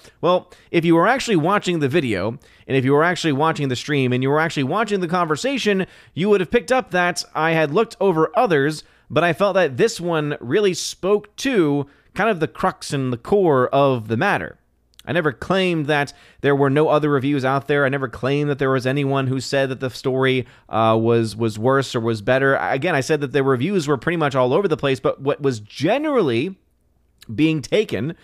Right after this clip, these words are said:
was what was, I think, perfectly summed up in that singular tweet from the last live stream. If you missed the last live stream, essentially it talked about to say that the effects were beautiful, the effects were amazing, the story was not as good as the original,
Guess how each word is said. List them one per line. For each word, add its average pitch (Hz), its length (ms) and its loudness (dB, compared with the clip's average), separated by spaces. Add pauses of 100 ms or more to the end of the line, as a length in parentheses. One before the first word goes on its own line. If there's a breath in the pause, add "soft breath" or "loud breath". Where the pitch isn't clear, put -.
(360 soft breath)
was 143 240 2
what 151 160 2
was, 160 140 2
I 151 80 2
think, 151 200 -2
perfectly 160 320 0
summed 156 300 -2
up 151 240 -2
in 151 300 -2
that 131 420 -4 (220)
singular 127 500 0
tweet - 480 -6 (540)
from 127 220 2
the 120 180 0
last 120 280 2
live 185 260 2
stream. 95 180 -8
If 92 140 -8
you 107 60 -2
missed 107 120 -2
the 113 80 -2
last 113 240 0
live 143 260 2
stream, 135 300 -2 (340 loud breath)
essentially 151 800 0
it 139 120 2
talked 156 260 0
about 139 220 0
to 131 60 -6
say 135 600 0
that 127 440 -2
the 127 220 -4
effects 170 400 -2
were 165 80 0
beautiful, 185 400 -2
the 165 140 2
effects 202 260 -2
were 180 120 2
amazing, 220 540 0 (220 loud breath)
the - 100 0
story 220 400 2
was 180 280 2
not 175 400 0
as 151 240 0
good 127 480 2
as 120 180 0
the 117 140 -2
original, 107 540 -2